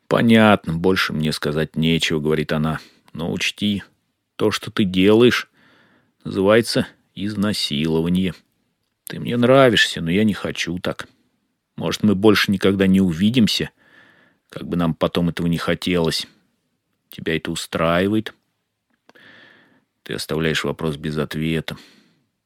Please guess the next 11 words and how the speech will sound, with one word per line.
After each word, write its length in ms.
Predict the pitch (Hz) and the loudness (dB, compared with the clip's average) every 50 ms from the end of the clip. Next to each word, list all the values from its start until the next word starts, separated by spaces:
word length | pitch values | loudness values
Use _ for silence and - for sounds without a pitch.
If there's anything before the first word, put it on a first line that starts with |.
| _ _ _ _ _ | _ _ _ _ _
отключаешь 580 | - - - - 82 80 - - 110 104 90 - | -18 -16 -12 -10 -8 -6 -4 -4 -4 -4 -4 -6
все 220 | - - - - | -8 -8 -8 -8
мысли, 400 | 73 71 71 73 71 - - - - _ _ _ _ _ _ _ _ _ _ _ _ _ _ - | -8 -6 -6 -8 -8 -10 -10 -12 -16 _ _ _ _ _ _ _ _ _ _ _ _ _ _ -16
прижимаешь 580 | - - 87 90 95 101 117 120 110 - - | -14 -12 -8 -4 -2 0 0 0 0 0 -2
ее 120 | - 78 71 | -2 -4 -8
к 80 | - | -8
себе 460 | - - - - 80 80 92 113 113 101 | -8 -8 -8 -8 -6 -2 0 2 2 2
и 40 | |
начинаешь 440 | 92 80 73 - - - 76 73 73 | 0 -2 -4 -6 -6 -6 -8 -10 -10
движение 720 | 78 78 78 78 78 73 76 80 82 82 82 80 80 80 76 | -10 -10 -10 -8 -8 -6 -4 -4 -4 -2 -2 -2 -2 -4 -4
бедрами. 600 | 73 71 76 76 73 69 69 71 71 71 - - | -6 -6 -6 -6 -6 -6 -8 -10 -10 -12 -14 -16